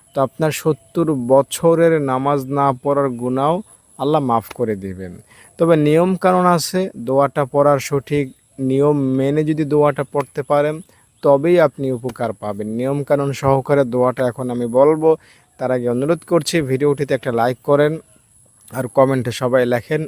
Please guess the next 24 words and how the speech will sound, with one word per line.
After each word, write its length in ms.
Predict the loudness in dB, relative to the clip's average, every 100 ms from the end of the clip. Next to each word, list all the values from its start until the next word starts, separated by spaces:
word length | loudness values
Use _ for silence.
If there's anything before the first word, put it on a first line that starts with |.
| -4
"আল্লাহুম্মা 680 | -2 2 0 0 -4 -4 -4
আমিন।" 280 | -4 -4 -6 _ -20 -20 -20 -10
যারা 200 | 2 4
লাইক 280 | 6 4 2 2
করলেন, 340 | 2 4 0
কমেন্টে 420 | 2 0 2 0 4
আমিন 300 | 4 2 0
লেখলেন, 540 | 0 0 0 -2 -4 -12 _ -6
দুহাত 360 | -2 2 2 2 0
তুলে 180 | 0
দোয়া 280 | 2 2 2
করি, 180 | 2 0
আল্লাহ 340 | 2 0 0 -2
তাআলা 200 | -2 -2
আপনাদেরকে 760 | -4 -6 -4 -4 -4 -4 -4 -4 _ _ -12 -2
জান্নাত 440 | 0 2 0 0
দান 260 | 0 -2 -2
করেন, 400 | -4 -2 -2 -6 _ _ -6
আল্লাহুম্মা 760 | -2 2 2 2 -2 -4 -4 -6
আমিন। 380 | -2 0 0 -4 -14 -20 -20 -20 -20 0
দর্শক, 440 | 0 2 2 2 0 -8 0
দোয়াটা 400 | 4 4 6 2
আগে 200 | 2 -2
বলি, 280 | -4 -8